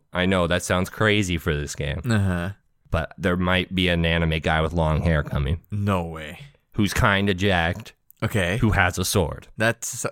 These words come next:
Speaker 2: sounds like no other <laughs> character in this game.
Speaker 1: Ty, just be on the lookout. There might be a girl who's, like, skinny but has muscle definition.
Speaker 2: Right.
Speaker 1: And she's wearing, like,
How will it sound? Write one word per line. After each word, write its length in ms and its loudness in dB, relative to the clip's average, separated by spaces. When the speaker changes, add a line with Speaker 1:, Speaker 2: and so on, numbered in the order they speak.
Speaker 2:
sounds 460 -2
like 200 -2
no 680 -2
other 240 2
<laughs> 20 -10
character 720 0
in 120 0
this 200 0
game. 500 -2
Speaker 1:
Ty, 320 2
just 260 0
be 180 6
on 180 6
the 80 6
lookout. 540 0
There 140 2
might 320 0
be 120 4
a 60 2
girl 480 2
who's, 280 0
like, 400 -4
skinny 540 -4
but 380 -4
has 240 -12
muscle 340 0
definition. 680 2
Speaker 2:
Right. 340 0
Speaker 1:
And 160 0
she's 180 -2
wearing, 260 2
like, 260 -6